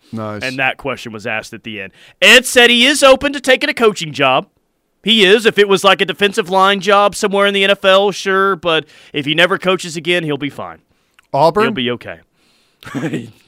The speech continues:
Speaker 2: I feel like Auburn, yeah, might hire him after this. But I still don't know what they're waiting on. He was at, what was that, that, that coaches thing in, in Birmingham today.
Speaker 1: Mm-hmm.
Speaker 2: And there was a swarm of reporters everywhere he walked outside. It was kinda weird.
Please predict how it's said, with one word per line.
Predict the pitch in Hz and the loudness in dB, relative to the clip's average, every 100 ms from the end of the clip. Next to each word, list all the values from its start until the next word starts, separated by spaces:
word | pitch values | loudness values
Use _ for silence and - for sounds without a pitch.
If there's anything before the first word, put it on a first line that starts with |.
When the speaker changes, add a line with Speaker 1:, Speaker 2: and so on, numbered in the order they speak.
| _ - - - | _ -20 -18 0
Speaker 2:
I | 185 | 0
feel | - 220 190 | 0 0 0
like | 165 165 | 0 0
Auburn, | 147 151 151 135 123 _ _ | -2 -2 -4 -8 -12 _ _
yeah, | 139 147 135 113 | -6 -2 -2 -2
might | 135 143 | -2 -2
hire | - 131 123 | 0 -2 -2
him | 113 120 | -6 -8
after | 110 113 | -8 -10
this. | 110 107 - | -10 -12 -8
But | 135 123 - _ _ _ _ | -4 -4 -6 _ _ _ _
I | 185 | -2
still | 196 247 | 0 2
don't | 277 214 | 2 2
know | 202 | 2
what | 196 | 0
they're | 185 | -2
waiting | 170 196 226 | 0 0 0
on. | 180 180 | 0 0
He | 196 | -2
was | 233 208 | -4 2
at, | 196 180 | 2 4
what | 196 | 0
was | 190 | -2
that, | 165 139 | -4 -4
that, | 127 - _ | -4 -6 _
that | 135 | -10
coaches | - 170 - 180 - | -4 -4 -4 -8 -6
thing | 165 147 | -4 -2
in, | 135 123 | -4 -8
in | 139 131 | -10 -8
Birmingham | 131 156 170 131 139 127 | -6 -4 -4 -4 -6 -8
today. | 131 127 123 123 | -6 -2 -2 -2
Speaker 1:
Mm-hmm. | 139 147 - _ _ | -6 -12 -20 _ _
Speaker 2:
And | 139 143 139 139 131 | -2 0 0 -2 -4
there | 165 | -4
was | 165 | -2
a | 147 | -4
swarm | 135 - 143 175 185 202 190 | -6 -8 -6 -6 -4 -4 -4
of | 175 | -6
reporters | 147 156 - 175 156 131 123 | -6 -10 -6 -4 -4 -6 -8
everywhere | 139 139 135 135 | -6 -4 -4 -6
he | 131 | -6
walked | 117 127 113 - | -6 -6 -6 -8
outside. | 110 - - 98 92 87 _ - | -8 -8 -10 -8 -10 -16 _ -20
It | |
was | 113 104 | -18 -16
kinda | - 120 | -12 -10
weird. | 101 104 90 | -10 -12 -14